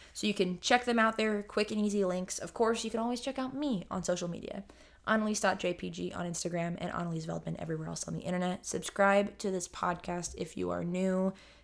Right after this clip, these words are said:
Thank you for hanging out with me. I hope you're enjoying this. Um, I'm back, hopefully. I don't know. And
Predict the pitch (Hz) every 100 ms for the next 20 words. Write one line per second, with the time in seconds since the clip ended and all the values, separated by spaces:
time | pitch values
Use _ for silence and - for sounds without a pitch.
0 | _ 220 226 220 208 202 190 185 180 185
1 | 185 185 175 170 175 175 180 170 170 165
2 | 190 196 202 196 202 196 - - - -
3 | 202 202 - - - - - 180 175 175
4 | 180 175 - 170 180 175 180 175 - 185
5 | - 190 185 185 185 185 185 180 170 170
6 | -